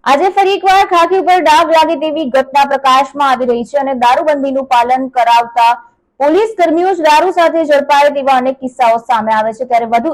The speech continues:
એક કિસ્સો સામે આવ્યો છે. આનંદનગર રોડ ઉપર પોલીસ કર્મીનો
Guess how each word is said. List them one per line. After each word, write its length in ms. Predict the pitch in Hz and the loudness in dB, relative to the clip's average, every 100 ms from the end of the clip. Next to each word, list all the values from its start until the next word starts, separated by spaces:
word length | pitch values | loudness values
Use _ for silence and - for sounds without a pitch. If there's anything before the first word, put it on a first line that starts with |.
| 302 | -4
એક 220 | 349 359 | -4 -4
કિસ્સો 360 | 330 294 - 220 220 | -6 -10 -8 -10 -6
સામે 340 | - 208 208 | -4 -2 -2
આવ્યો 300 | 196 190 208 | -2 -2 -6
છે. 180 | - - | -6 -6
આનંદનગર 500 | 226 269 370 392 392 | -2 0 2 2 2
રોડ 240 | 381 370 392 | 2 0 0
ઉપર 180 | 349 370 | 0 0
પોલીસ 340 | 359 311 330 | 0 -2 -2
કર્મીનો 480 | - 302 294 302 294 | 0 0 0 0 2